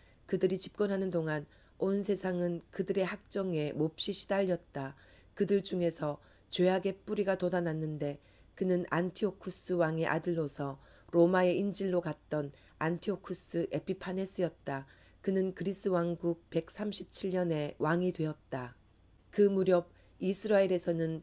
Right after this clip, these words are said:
반역자들이 생겨 많은 사람들을 선동하면서 "주위의 이방인들과 맹약을 맺읍시다. 그들을 멀리하고 지내는 동안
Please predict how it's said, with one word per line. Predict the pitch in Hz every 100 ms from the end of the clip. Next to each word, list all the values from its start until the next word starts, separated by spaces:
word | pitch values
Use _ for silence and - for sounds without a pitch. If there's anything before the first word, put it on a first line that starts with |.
| -
반역자들이 | 165 180 196 202 - 180 180 175
생겨 | 175 170 170 160
많은 | 160 156 185 196
사람들을 | 185 175 165 165 160
선동하면서 | 208 196 190 170 160 156 - 147 143 - - - -
"주위의 | - 202 208 208 202
이방인들과 | 190 196 196 185 170 170 160 160 156
맹약을 | 151 160 180 185 185 180
맺읍시다. | 165 165 - - - 135 - - - - _
그들을 | - 190 185 185
멀리하고 | 156 165 185 196 185 180
지내는 | - 175 170 175
동안 | 165 156 156